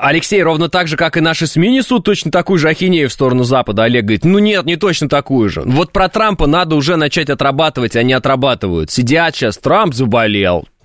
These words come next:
он будет с Меланией. Надо уже работать, что он не заболел, неспроста, его специально отравили.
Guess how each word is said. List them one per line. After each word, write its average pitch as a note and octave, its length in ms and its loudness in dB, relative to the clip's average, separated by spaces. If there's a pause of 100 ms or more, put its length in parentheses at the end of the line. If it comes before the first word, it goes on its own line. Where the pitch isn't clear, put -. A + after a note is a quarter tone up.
(480)
он F#3+ 320 2
будет D3 300 2
с - 60 -6
Меланией. G#2 720 0
Надо B3+ 340 0
уже A#3+ 260 0
работать, G#3 500 0
что D#3 180 -2
он D3+ 100 2
не G3+ 120 2
заболел, E3 600 0
неспроста, D#3+ 840 0
его D#3+ 280 0
специально D3 680 -2
отравили. C#3 920 0